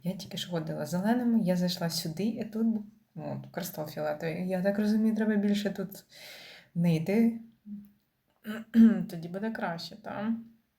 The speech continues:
Це було п'ять, і тут в мене на полі всього-навсього три, це буде вісім, в мене не зарядиться, м, сінія. Геть ні разу.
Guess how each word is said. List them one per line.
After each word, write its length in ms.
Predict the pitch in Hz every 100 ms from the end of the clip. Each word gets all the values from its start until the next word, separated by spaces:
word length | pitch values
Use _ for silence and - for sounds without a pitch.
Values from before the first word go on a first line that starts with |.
| _ _ _ _ _ _ _ _ _ _ _ _ _ _
Це 100 | -
було 280 | 165 160 160
п'ять, 580 | - 202 208 226 - - _ _
і 120 | 180
тут 200 | 165 170
в 40 | 170
мене 200 | 165 160
на 120 | 160
полі 260 | 170 165
всього-навсього 880 | 160 - 175 170 165 160 160 175 165
три, 260 | 160 190 196
це 140 | -
буде 320 | 165 165 160
вісім, 360 | 160 233 262 214
в 40 |
мене 300 | 170 165 196
не 140 | 165 160
зарядиться, 680 | 160 156 170 170 160 -
м, 600 | - - - - - - -
сінія. 760 | - - 170 170 165 170 - - _ _ _ _ _
Геть 260 | 165 170 170
ні 140 | 170
разу. 340 | 165 165 -